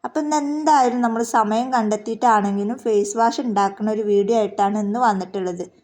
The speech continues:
അപ്പം മഞ്ചിഷ്ട പൗഡർ വെച്ചിട്ടാണ് നമ്മൾ ഉണ്ടാക്കുന്നത്. അപ്പം മഞ്ചിഷ്ട പൗഡറിൻ്റെ ഗുണങ്ങൾ നിങ്ങൾക്കറിയാലോ. അപ്പം അതുകൊണ്ട് തന്നെ നമ്മൾ ആ ഒരു പൗഡർ വെച്ചിട്ടാണ് ഇന്ന്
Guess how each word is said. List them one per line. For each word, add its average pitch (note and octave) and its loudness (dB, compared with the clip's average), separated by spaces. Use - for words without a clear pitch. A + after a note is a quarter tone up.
അപ്പം C4 2
മഞ്ചിഷ്ട C4 0
പൗഡർ A3+ 4
വെച്ചിട്ടാണ് G#3 0
നമ്മൾ G3+ -2
ഉണ്ടാക്കുന്നത്. F#3+ -4
അപ്പം G#3+ -10
മഞ്ചിഷ്ട G#3+ -4
പൗഡറിൻ്റെ A3+ 0
ഗുണങ്ങൾ G#3 -2
നിങ്ങൾക്കറിയാലോ. G3 0
അപ്പം - -2
അതുകൊണ്ട് G#3+ 2
തന്നെ A#3+ 0
നമ്മൾ A3 0
ആ A3+ 6
ഒരു B3+ 2
പൗഡർ G3+ 2
വെച്ചിട്ടാണ് G#3 -2
ഇന്ന് G#3 -2